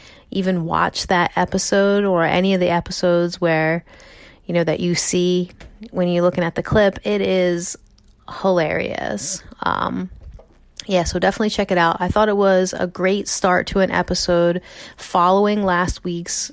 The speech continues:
talk about relationships, where we're gonna talk about communication. So relationships with B P D, as we've been saying, they're really tough.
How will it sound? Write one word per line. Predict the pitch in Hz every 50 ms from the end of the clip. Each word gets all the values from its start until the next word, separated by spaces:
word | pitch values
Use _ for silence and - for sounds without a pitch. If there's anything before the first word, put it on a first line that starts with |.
| - _ -
talk | - - 175 165 160 156 -
about | 165 160 - -
relationships, | - 190 196 220 247 - - 180 170 - - - - - - -
where | 185
we're | 180 180 180
gonna | 180 175 170
talk | - - 165 156 -
about | 170 160 147 143 - -
communication. | - - 170 160 156 151 - 165 160 151 - - - - - 214 - - - - _ - - - - - - - - - - - - - - _
So | - - - 220 214
relationships | 220 220 220 214 202 220 - - 247 233 - 247 233 - -
with | 240 226 -
B | - 196 196
P | - - 208
D, | 185 185 185 185
as | 175 175
we've | 180 185 185 170
been | 180 185 180 190
saying, | 190 - - 190 180 175 170 170
they're | 170 175 175
really | 185 196 208 208 214
tough. | - - 160 156 147 - - - -